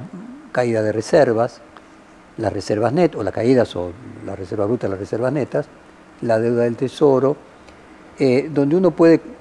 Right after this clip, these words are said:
comprobar que en realidad fue Néstor Kirchner el que bajó el endeudamiento total, eh, y, eh, Cristina Kirchner lo aumentó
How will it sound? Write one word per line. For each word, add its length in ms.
comprobar 680
que 320
en 160
realidad 500
fue 220
Néstor 380
Kirchner 560
el 160
que 140
bajó 480
el 140
endeudamiento 560
total, 400
eh, 600
y, 380
eh, 320
Cristina 440
Kirchner 520
lo 220
aumentó 500